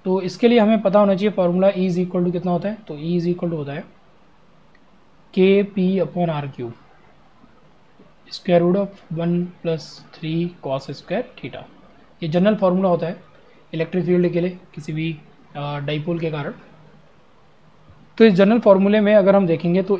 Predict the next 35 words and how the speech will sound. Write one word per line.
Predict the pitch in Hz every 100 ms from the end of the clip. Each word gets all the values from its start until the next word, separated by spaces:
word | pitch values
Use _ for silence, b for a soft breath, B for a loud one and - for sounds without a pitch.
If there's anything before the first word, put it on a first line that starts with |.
| 180
ई | 196 214
किस | 202 180
पर | 196
डिपेंड | 185 196 196
कर | 185
रहा | 185
है, | 196
तो | 190 190 - -
वन | 170 180
upon | 180 185 180
आर | 160 175
क्यूब | 170 185
के | 185 220
इनवर्स, | 175 170 151 - -
मतलब | 170 175 175
आर | 156 180
क्यूब | 175 208
के | 220
इनवर्सली | 202 185 180 190
proportional | 196 190 196 196
है। | 220 - b b b _ _ _ _ - _ _ _ - b b b -
तो | 185
यहीं | 175 180 233
से | 247 240 220
आप | 180 202 -
देख | 175 190 196
सकते | 180 - 180
हैं | 190 226 220
कौन | - 175
सा | 208
वाला | 196
option | 190 185 190
correct | 175 165
हो | 143
जाएगा। | 120 120